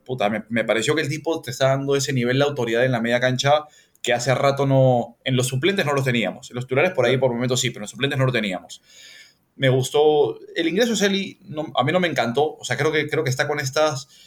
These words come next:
con estas revoluciones aceleradas de quiere ya de una buena vez, porque Celi hace rato supuestamente era la siguiente figura del país y no lo ha terminado siendo, entonces por ahí está con un poquito de eso,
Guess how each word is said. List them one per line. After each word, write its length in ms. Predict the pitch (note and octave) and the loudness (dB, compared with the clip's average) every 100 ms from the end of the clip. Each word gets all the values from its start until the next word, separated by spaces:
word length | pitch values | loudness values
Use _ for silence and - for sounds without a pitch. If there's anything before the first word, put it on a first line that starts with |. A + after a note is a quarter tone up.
| - _ | -20 _
con 120 | C3 | -4
estas 160 | B2+ D#3+ | -2 0
revoluciones 400 | D3+ B2+ B2+ D#3 | 0 2 0 -2
aceleradas 460 | C3+ A#2 B2 C#3+ C3 | 0 2 4 2 2
de 280 | A2 - _ | 0 -4 _
quiere 320 | B2 C#3 C3+ | -4 0 2
ya 300 | C3 C3 C3 | 4 4 4
de 40 | B2 | 2
una 180 | B2 B2+ | 0 2
buena 180 | B2+ D3 | 2 0
vez, 80 | |
porque 280 | C#3+ C3 - _ | -2 -12 -14 _
Celi 360 | - B2 B2 | -2 0 2
hace 220 | B2 A#2 - | 0 0 0
rato 340 | B2+ C3 C3 | 0 0 -2
supuestamente 520 | B2 A2 A2 A2+ A2+ | -6 -10 -6 -4 0
era 120 | A2+ | 0
la 160 | A#2 G#2 | 2 0
siguiente 440 | - - G#2+ A#2 | -4 -6 -4 -4
figura 280 | A#2+ G#2+ A2+ | -6 -4 0
del 120 | A2+ A2 | 0 2
país 460 | G#2 B2+ C#3 B2+ | 0 2 -2 -4
y 160 | F#2+ F2+ - _ _ | -6 -12 -20 _ _
no 160 | A2 A#2 | -4 0
lo 80 | - | 0
ha 20 | |
terminado 340 | A#2 A2 A#2+ | -2 0 2
siendo, 320 | A#2 C3+ C3 A#2+ | 2 0 0 -2
entonces 300 | G#2+ A2 A2+ | -2 -6 -4
por 160 | G2 | -4
ahí 60 | A2 | -2
está 180 | A2+ A2+ | -2 -6
con 100 | A#2 | -6
un 80 | |
poquito 280 | A2 B2 A#2 | -8 -4 0
de 60 | A#2+ | 2
eso, 220 | A#2 D#3+ | 2 -4